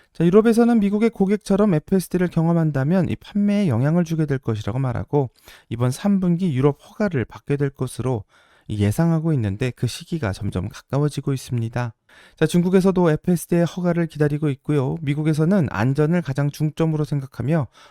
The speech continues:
로보택시와 에프에스디를 준비 중이지만, 이 오스틴 지역에서 나오고 있는 에프에스디 버전은 이 실제로는 몇 개월 이전의 버전이고, 앞으로 자율주행의 기술이 더 발전할수록 테슬라의 가치는 높아질 것이며,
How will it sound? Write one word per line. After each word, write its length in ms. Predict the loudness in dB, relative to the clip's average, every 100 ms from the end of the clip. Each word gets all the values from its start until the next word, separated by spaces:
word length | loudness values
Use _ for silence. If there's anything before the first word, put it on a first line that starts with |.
| -4
로보택시와 600 | -2 -2 -4 -2 0 0
에프에스디를 560 | -2 -2 -2 -2 -2
준비 320 | -2 -4 -4 -2
중이지만, 580 | -4 -2 -2 0 -2 -4 _ -12 0
이 80 |
오스틴 360 | 2 2 2 4
지역에서 340 | 6 4 4
나오고 360 | 4 4 2 2
있는 280 | 2 2 2
에프에스디 500 | -2 -2 -4 -2 -2
버전은 460 | 0 0 2 0 -2 _ _ _
이 80 | -8
실제로는 680 | -2 0 2 2 2 2
몇 200 | 0 -2
개월 300 | 0 2 2 0
이전의 440 | -2 2 4 4
버전이고, 680 | 0 -2 0 -2 -2 -4 -4 -10 _ _
앞으로 300 | -6 0 0
자율주행의 680 | 0 0 0 0 0 0 -2
기술이 400 | -4 -4 -4 -4
더 160 | -6
발전할수록 1040 | -8 -6 -6 -4 -2 -2 -2 -4 -2 -4 -6 _ _
테슬라의 400 | -8 -2 0 0
가치는 480 | -4 -10 -6 -4 -2
높아질 420 | -4 -2 -4 -4
것이며, 560 | -4 -6 -4 -4 -4